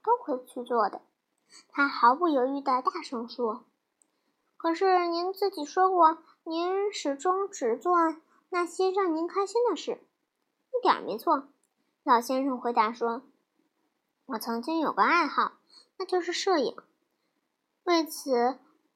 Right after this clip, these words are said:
我中断了学业，在世界各地跑了三年。那是一段美好的时光。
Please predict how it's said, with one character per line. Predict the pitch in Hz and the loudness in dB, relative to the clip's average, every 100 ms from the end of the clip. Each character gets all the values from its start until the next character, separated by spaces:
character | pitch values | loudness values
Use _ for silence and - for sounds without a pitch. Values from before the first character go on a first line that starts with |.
| _ | _
我 | - 254 | -4 -2
中 | 247 320 359 | -2 -4 -2
断 | 349 | -2
了 | 294 | -2
学 | 277 - 208 | -6 -4 -2
业， | 302 330 - _ _ _ _ _ | 0 -2 -4 _ _ _ _ _
在 | - 339 330 | 4 4 4
世 | - 359 | 0 -2
界 | 359 | -2
各 | 349 370 | 2 2
地 | 359 370 339 294 | 4 2 2 0
跑 | 285 - - - | -4 -2 2 2
了 | - | 0
三 | - 320 349 349 | -2 -2 0 -2
年。 | 247 170 - _ _ _ _ _ - | -4 -6 -10 _ _ _ _ _ -6
那 | 330 302 | -2 -2
是 | 294 | -2
一 | 294 | -4
段 | 294 320 277 | 2 2 4
美 | 240 247 | 0 -4
好 | 330 330 302 | -6 -4 -4
的 | 214 | -4
时 | 220 - | -6 -8
光。 | - 214 214 | 0 2 0